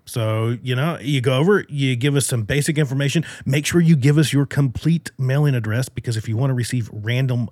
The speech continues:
stuff, I gotta know where to send it. So you might just come home and find, like, a random Hop Nerd hat sitting on your doorstep,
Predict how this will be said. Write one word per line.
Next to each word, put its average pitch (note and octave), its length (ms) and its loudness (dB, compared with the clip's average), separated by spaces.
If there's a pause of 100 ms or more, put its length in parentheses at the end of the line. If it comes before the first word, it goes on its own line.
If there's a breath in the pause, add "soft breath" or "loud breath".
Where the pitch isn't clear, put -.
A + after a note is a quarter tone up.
stuff, B2 500 -2 (380 loud breath)
I A2 60 -18
gotta C3+ 200 0
know B2 220 0
where A2+ 340 -4 (300)
to A#2 120 -2
send G#3+ 340 6
it. A#2+ 180 0 (380 loud breath)
So - 140 0
you F3 180 4
might F#3+ 200 4
just G#3 220 2 (280)
come F3+ 140 4
home D#3 340 4
and C3+ 120 0
find, D#3 320 0
like, D3 220 -2
a B2+ 60 -4
random C#3+ 580 2 (140)
Hop - 200 -2
Nerd A#2 260 0
hat - 360 -8 (380 loud breath)
sitting B2 360 -2
on B2 240 2
your B2+ 120 2
doorstep, A#2 600 0